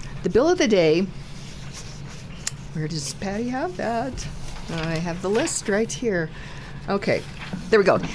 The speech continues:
Bill of the day is House Bill twenty-two thirteen fifty-one, and it's temporarily reduced road user charges. It's, um, concerning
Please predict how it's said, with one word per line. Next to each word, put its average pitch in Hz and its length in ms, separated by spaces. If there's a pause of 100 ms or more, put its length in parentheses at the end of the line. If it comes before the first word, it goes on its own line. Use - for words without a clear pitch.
(200)
Bill 240 140
of 311 100
the 320 60
day 262 220
is 220 140
House 262 260
Bill 240 160
twenty-two 233 500
thirteen - 520
fifty-one, 214 800 (880)
and 220 400
it's 226 240
temporarily 277 800
reduced 208 460
road 196 420
user 196 300
charges. - 840 (340)
It's, 170 360
um, 156 460 (540)
concerning 233 600